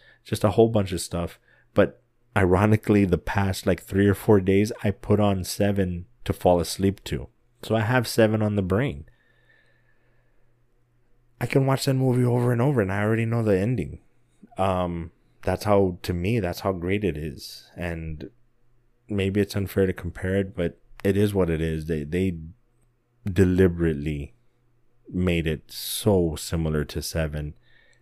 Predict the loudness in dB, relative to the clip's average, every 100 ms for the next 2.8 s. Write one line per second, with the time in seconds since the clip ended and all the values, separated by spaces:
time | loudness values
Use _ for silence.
0 | _ -8 -6 -6 -8 -10 -6 -6 -2 -4
1 | -6 -10 _ _ _ _ _ _ -12 -8
2 | -4 -4 -2 -4 -4 -4 -6 -8